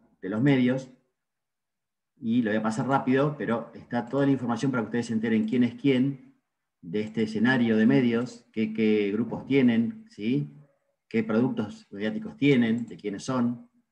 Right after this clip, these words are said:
¿sí? El tema C cinco N, el tema de perfil, bueno, toda la información, habido y por haber, que está en este Genially que ustedes van a, van a encontrar, ¿sí?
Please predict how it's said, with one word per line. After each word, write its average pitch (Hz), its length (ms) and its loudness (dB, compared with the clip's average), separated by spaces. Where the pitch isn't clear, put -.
¿sí? 143 540 -6
El 101 120 -10
tema 107 160 -4
C 101 80 -8
cinco 101 300 -6
N, 117 560 0
el 95 140 -12
tema 104 180 -4
de 92 80 -6
perfil, 120 680 0
bueno, 113 240 -2
toda 180 260 -2
la 156 80 2
información, 135 920 -2
habido 113 220 -2
y - 20 -4
por 113 140 -4
haber, 139 600 -2
que - 80 -16
está 120 400 -2
en 107 140 -6
este 110 500 0
Genially 123 380 0
que 110 140 -4
ustedes 107 260 -4
van 104 160 -6
a, 87 460 -8
van 113 140 2
a 117 40 2
encontrar, 107 460 -2
¿sí? 135 320 -2